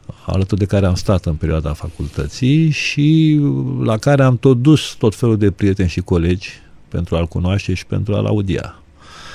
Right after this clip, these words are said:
Ai audia cursurile, cursurile așa ad hoc pe care le ținea dânsul prin Cismigiu, prin băile pe care le făceau. Și în acest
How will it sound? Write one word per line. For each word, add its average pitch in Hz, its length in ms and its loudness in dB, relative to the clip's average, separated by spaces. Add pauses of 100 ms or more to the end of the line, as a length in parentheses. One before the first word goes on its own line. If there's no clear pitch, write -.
(180)
Ai 101 180 0
audia 87 340 2
cursurile, 71 840 -6 (1300)
cursurile 90 420 -2
așa 85 220 0
ad 82 120 0
hoc - 280 -2
pe 80 100 -6
care 76 180 -2
le 76 120 -2
ținea 85 320 -2
dânsul 80 340 -4
prin 76 180 -4
Cismigiu, 78 720 -4 (320)
prin - 200 -4
băile 73 320 2
pe 73 80 0
care 73 160 -4
le 73 100 -2
făceau. - 460 -8 (1200)
Și - 220 -4
în 185 180 6
acest 165 540 4